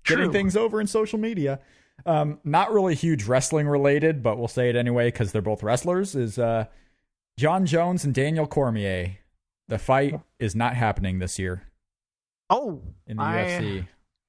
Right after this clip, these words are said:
Speaker 2: I just got home before I got on the mic, so what happened?
Speaker 1: Uh, literally just broke. Jon Jones is out. They are delaying the fight until January third,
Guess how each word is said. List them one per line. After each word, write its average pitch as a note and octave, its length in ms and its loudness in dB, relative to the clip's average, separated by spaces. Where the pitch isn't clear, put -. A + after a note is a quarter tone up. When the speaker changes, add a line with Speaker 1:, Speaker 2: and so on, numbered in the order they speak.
Speaker 2:
I E3+ 100 0
just F#3 200 -4
got F3 180 0
home F3+ 200 -2
before D3+ 220 -2
I D3+ 60 -4
got D3+ 160 -2
on D3 100 -4
the D3 80 -4
mic, D3 320 -4
so D#3 120 -4
what D3 120 0
happened? C#3+ 460 -2
Speaker 1:
Uh, C#3+ 300 4
literally F3+ 340 4
just F#3+ 240 0
broke. A#2 460 -4
Jon D#3 260 2
Jones D#3+ 380 2
is B2+ 200 -4
out. F3 500 0
They C3 120 0
are B2 100 2
delaying C#3 440 0
the C#3+ 60 0
fight D#3+ 280 2
until C3+ 240 0
January C3+ 540 2
third, F3+ 420 0